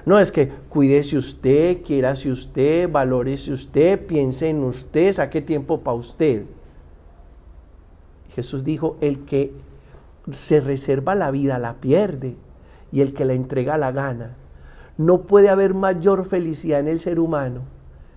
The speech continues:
que su capacidad de volcamiento.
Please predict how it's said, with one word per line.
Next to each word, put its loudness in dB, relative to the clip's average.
que 0
su -6
capacidad -4
de -2
volcamiento. -6